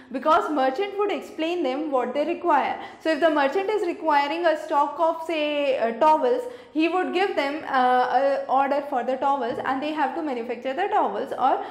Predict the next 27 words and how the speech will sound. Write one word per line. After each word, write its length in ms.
produce 400
those 240
in 160
their 300
power 280
looms 320
or 120
the 120
small 320
scale 240
industries 580
they 120
do 180
them. 140
Now, 380
what 180
are 300
the 80
benefits 680
or 300
the 280
weaver's 480
dependence 580
on 120
the 100
merchants? 540
Now, 480